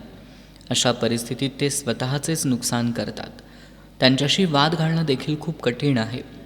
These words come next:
अनेक वेळा ते रागाच्या भरात असे शब्द वापरतात, ज्यामुळे त्यांच्या जवळच्या आणि प्रियजनांच्या भावना दुखावतात. धनु राशी. धनु ही अग्नितत्वाची लक्षण असणारी रास आहे, यामुळे त्यांना आणखी राग येतो.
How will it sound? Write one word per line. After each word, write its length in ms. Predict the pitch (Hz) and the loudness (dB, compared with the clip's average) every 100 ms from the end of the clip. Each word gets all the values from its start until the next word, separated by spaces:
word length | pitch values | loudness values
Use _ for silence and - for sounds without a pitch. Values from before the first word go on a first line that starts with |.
| - - - - | -20 -20 -20 -4
अनेक 280 | 113 120 120 | 2 4 4
वेळा 160 | 120 120 | 2 2
ते 140 | 131 | 2
रागाच्या 440 | 135 113 120 120 135 | 0 0 0 -2 -2
भरात 280 | 135 135 127 | -2 -2 -2
असे 220 | - 123 | -2 0
शब्द 320 | - 117 120 | 0 -2 -2
वापरतात, 600 | 131 127 135 139 120 113 - - - - - 127 | 0 0 0 -2 0 0 -2 -14 -16 -18 -6 2
ज्यामुळे 300 | 127 135 143 | 4 4 2
त्यांच्या 380 | 139 135 147 143 | 0 0 0 0
जवळच्या 540 | 123 113 131 135 151 | 2 2 2 0 -2
आणि 140 | 151 | -2
प्रियजनांच्या 800 | 151 117 120 127 131 131 127 143 | -2 0 0 2 2 0 0 -2
भावना 400 | 131 117 113 117 | -2 -2 0 -2
दुखावतात. 560 | 123 110 - 117 - - - - - - - - - - - - - | -2 -6 -6 -6 -6 -10 -12 -20 -20 -20 -20 -20 -20 -20 -20 -14 -6
धनु 360 | 117 131 139 120 | 0 2 4 2
राशी. 340 | 107 - - - - - - - - - | 0 -2 -4 -6 -14 -20 -20 -20 -16 -6
धनु 380 | 117 127 165 190 | 0 2 4 2
ही 200 | 185 196 | 4 4
अग्नितत्वाची 920 | 123 135 165 131 - 127 131 151 165 180 - | 4 2 -2 -2 -2 -4 -4 -4 -4 -6 0
लक्षण 460 | 120 113 - 160 147 | 0 0 -2 -2 -4
असणारी 500 | 110 - 120 117 123 | -4 -2 0 -2 -2
रास 280 | 120 117 - | -2 -2 -4
आहे, 220 | - 117 - - - - - - - - - - - - - - - | -6 -8 -12 -18 -20 -20 -20 -20 -20 -20 -20 -20 -20 -20 -20 -16 0
यामुळे 300 | 120 123 131 | 2 4 4
त्यांना 300 | 131 131 139 | 2 0 0
आणखी 480 | 151 127 117 113 147 | -2 -2 -2 0 2
राग 220 | 131 120 | 2 2
येतो. 280 | 117 95 | -2 -4